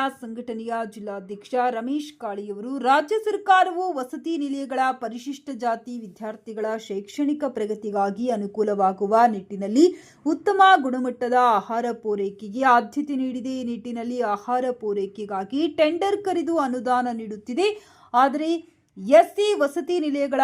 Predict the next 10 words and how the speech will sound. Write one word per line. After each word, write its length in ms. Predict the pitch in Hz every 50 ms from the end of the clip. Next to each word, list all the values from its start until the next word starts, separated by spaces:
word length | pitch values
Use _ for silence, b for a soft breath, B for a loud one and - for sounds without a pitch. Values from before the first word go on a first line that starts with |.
| 269 269
ವಾರ್ಡನ್‌ಗಳು 800 | 262 214 190 214 220 247 262 277 294 277 269 247 262 254 262 262
ಗುತ್ತಿಗೆದಾರರೊಂದಿಗೆ 1160 | 226 190 196 196 - - 254 240 262 254 233 240 233 233 226 226 233 226 220 220 214 220 240 240
ಹೊಂದಾಣಿಕೆ 760 | 233 - 190 196 208 208 294 330 349 349 320 - - 349 330
ಮಾಡಿಕೊಂಡು 760 | 294 269 262 247 240 247 240 - 247 233 226 254 254 254 247
ಕಳಪೆ 500 | - 196 185 220 220 - 359 381 403 392
ಆಹಾರ 400 | 339 294 254 254 262 254 247 247 240
ಧಾನ್ಯಗಳನ್ನು 840 | 220 202 208 208 214 220 220 220 202 202 196 196 196 190 196 196 -
ಖರೀದಿಸಿ 540 | 226 208 226 233 240 240 - - 359 370
ಗುತ್ತಿಗೆದಾರರ 880 | 302 226 220 208 214 233 208 190 208 202 202 208 202 196 196 202 190 202
ಹೆಸರಿನಲ್ಲಿ 1080 | 196 190 190 214 208 - 277 262 269 269 285 269 285 349 392 427 427 427 - - _